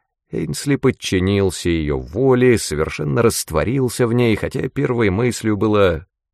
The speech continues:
отчитать за вульгарность. Грязноватый лексикон был компонентом исходившей от неё сексуальной агрессии, но, вероятно, именно эта агрессия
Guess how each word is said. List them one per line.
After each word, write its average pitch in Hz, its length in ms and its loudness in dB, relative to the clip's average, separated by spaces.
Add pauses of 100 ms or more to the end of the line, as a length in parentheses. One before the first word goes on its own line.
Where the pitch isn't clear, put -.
отчитать - 640 -2
за 76 120 -4
вульгарность. 82 760 -8 (1040)
Грязноватый 90 680 0
лексикон 123 640 -2
был 131 180 -4
компонентом 113 920 2
исходившей 101 560 0
от 98 100 -4
неё 104 220 2
сексуальной 80 680 -2
агрессии, 67 560 -8
но, 120 140 -8
вероятно, 82 540 -4
именно 69 320 -4
эта 73 260 0
агрессия 120 800 2